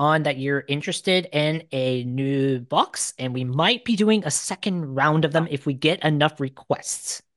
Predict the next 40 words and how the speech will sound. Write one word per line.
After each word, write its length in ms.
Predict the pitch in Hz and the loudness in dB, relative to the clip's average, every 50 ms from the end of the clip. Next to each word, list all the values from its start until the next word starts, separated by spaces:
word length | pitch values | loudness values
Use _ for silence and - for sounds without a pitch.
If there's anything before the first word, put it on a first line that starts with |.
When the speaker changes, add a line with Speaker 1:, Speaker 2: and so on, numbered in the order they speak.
| _ _ - | _ _ -14
Speaker 2:
Okay. 240 | - - - - - _ _ _ _ - | -10 -6 -6 -6 -6 _ _ _ _ -4
Speaker 1:
So 400 | - - 208 185 139 - - _ _ _ _ _ _ _ _ _ | 0 6 6 6 6 4 -2 _ _ _ _ _ _ _ _ _
put 180 | - 190 190 196 | 4 4 4 6
in 160 | 202 208 208 | 4 4 4
your 100 | 196 196 | 4 4
thing. 320 | - 190 185 214 240 277 - _ - | 4 4 4 4 2 0 -2 _ -4
If 160 | 151 139 - | -4 -2 0
we're 80 | 147 | 0
sold 300 | 139 - - 175 185 185 | -2 2 2 2 4 4
out, 300 | 180 175 190 226 - _ _ _ _ _ _ _ _ _ - | 4 4 2 0 0 _ _ _ _ _ _ _ _ _ -10
like, 260 | 127 131 113 107 - _ _ - | -10 -8 -8 -10 -16 _ _ -4
put 160 | - 190 190 | 0 2 4
in 160 | 190 202 202 202 | 4 6 4 4
a 60 | 196 | 4
request, 400 | 185 185 - 208 233 233 - - | 2 2 4 4 2 2 2 -2
'cause 100 | 143 135 | -2 -2
that 160 | 143 135 - | -2 -2 -2
tells 300 | - - 175 175 190 185 | 0 2 4 4 4 4
us 180 | 226 214 214 - | 2 0 0 -2
that, 200 | - 156 139 123 | -2 -2 -2 0
like, 240 | 135 123 123 - - | -2 -4 -4 -4 -8
it's 120 | 135 - | -8 -4
actually 280 | 143 135 - - 175 147 | -4 -2 0 2 2 4
worth 240 | 131 147 147 139 - | 6 6 4 6 4
doing 200 | 151 143 143 131 | 4 4 6 4
round 220 | 131 131 131 123 | 4 4 4 2
two. 180 | - 120 98 - _ _ _ _ _ _ _ _ _ _ _ _ _ | 0 -2 -4 -4 _ _ _ _ _ _ _ _ _ _ _ _ _
Speaker 2:
Cool. 240 | - - - - - _ - | -12 -10 -10 -10 -10 _ -4
Well, 180 | - 160 165 - | -2 -2 -2 0
I, 240 | - 143 - 151 - _ _ _ _ - | -2 -4 -4 -4 -8 _ _ _ _ -4
I, 100 | - 139 - - | -4 -4 -4 -4
I 40 | |
mean, 240 | 151 151 131 117 107 _ _ _ _ _ _ _ _ _ _ _ _ _ _ _ | -4 -4 -4 -4 -6 _ _ _ _ _ _ _ _ _ _ _ _ _ _ _
I 140 | - 117 151 | 0 0 0
think 240 | 151 - 131 113 98 | 0 -2 -8 -8 -8
it's 100 | 92 - | -8 -6
absolutely 560 | 104 104 104 - - 113 107 101 95 95 92 | -4 -4 -4 -6 -8 -10 -8 -8 -8 -8 -10
fantastic, 720 | - - 95 92 92 - - 110 120 - - 143 131 - | -8 -6 -6 -6 -6 -4 -2 -2 -2 -2 -4 -6 -4 -2
and 120 | 113 107 98 | -2 -2 0
I, 280 | 95 92 95 92 95 | 0 0 0 0 -2